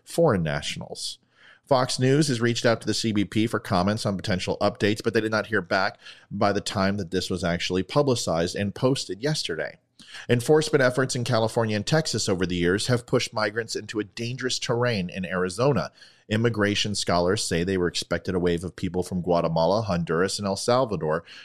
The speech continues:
to try to cross the U S Mex-, Mexico border this year, following a pair of disastrous hurricanes in Central America. And with a Joe Biden administration after four years of hardline policies with President Trump,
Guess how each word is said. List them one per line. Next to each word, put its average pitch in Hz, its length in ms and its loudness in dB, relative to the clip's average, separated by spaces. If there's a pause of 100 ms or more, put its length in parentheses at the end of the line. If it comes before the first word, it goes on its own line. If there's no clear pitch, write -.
(100)
to 131 100 0
try 110 240 0
to 117 80 0
cross 98 320 -2
the 110 80 -4
U 90 160 0
S - 160 -4
Mex-, 82 260 -4 (180)
Mexico 104 360 -2
border 85 320 0
this 92 240 -2
year, 139 200 6
following 90 440 0
a 87 40 0
pair 87 300 0
of 85 140 -4
disastrous 104 760 0
hurricanes 101 560 0
in 101 100 -6
Central 92 400 -2
America. 135 540 2 (440)
And 120 120 2
with 120 120 6
a 120 60 6
Joe 95 260 4
Biden 87 260 0
administration 90 720 -2
after 92 240 -2
four 87 320 0
years 85 300 0
of 92 100 -6
hardline 82 480 -2
policies 80 560 -6
with - 160 -10
President 78 400 -8
Trump, 147 380 2